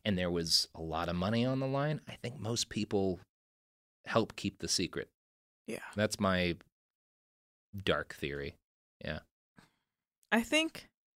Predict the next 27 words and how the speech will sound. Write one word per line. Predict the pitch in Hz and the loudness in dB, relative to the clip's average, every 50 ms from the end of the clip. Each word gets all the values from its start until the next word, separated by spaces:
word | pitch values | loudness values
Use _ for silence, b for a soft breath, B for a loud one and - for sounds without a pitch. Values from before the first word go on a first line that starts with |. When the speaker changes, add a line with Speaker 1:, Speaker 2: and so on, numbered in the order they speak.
| _ _ _ _ _ _ _ _ _ _ _ _ _ _ _ _ _ - | _ _ _ _ _ _ _ _ _ _ _ _ _ _ _ _ _ 2
Speaker 2:
if | - | 4
I | 185 190 196 | 6 8 8
were | 190 185 | 8 6
to | 185 | 6
look | 175 180 185 190 - - - | 6 6 6 4 4 2 2
back, | - 190 175 175 175 190 - - - - - _ _ _ _ _ - | 4 6 8 8 6 6 2 -2 -12 -14 -20 _ _ _ _ _ -4
maybe | - 180 190 220 240 240 | 0 2 2 4 4 4
I | 220 214 220 220 | 6 6 6 6
would | 214 220 220 - | 6 4 2 0
too. | - 240 247 233 190 180 - - _ _ _ _ _ - - - | -2 -2 0 0 0 -2 -4 -8 _ _ _ _ _ -14 -6 -2
I | 180 185 | 2 4
don't | 190 196 196 | 4 6 6
know. | 196 196 185 165 175 - _ _ - | 6 6 6 4 2 -2 _ _ 10
Speaker 1:
Yeah. | 123 165 202 170 98 - - - _ _ _ _ _ _ _ _ _ _ _ _ _ _ _ _ _ - | 12 12 12 12 12 10 4 -4 _ _ _ _ _ _ _ _ _ _ _ _ _ _ _ _ _ 4
I | - 123 | 8 10
Speaker 2:
I | |
Speaker 1:
certainly | 127 - - 160 123 107 110 101 92 | 10 12 12 10 10 8 6 4 2
Speaker 2:
probably | - - 208 208 220 220 220 220 220 | 4 8 10 10 12 12 12 10 8
Speaker 1:
can't | 214 190 | 8 6
Speaker 2:
if | 196 | 6
there | 208 202 | 8 8
Speaker 1:
know. | 202 | 8
Speaker 2:
was | 208 208 - | 8 8 6
enough | 202 202 202 196 196 - - | 6 8 8 8 6 4 2
pressure | - - 190 185 190 - - 190 175 | 4 6 6 6 6 4 4 4 4
on | 170 175 175 170 | 4 4 2 2
me, | 165 170 165 180 180 - | 0 0 -2 -2 -2 -4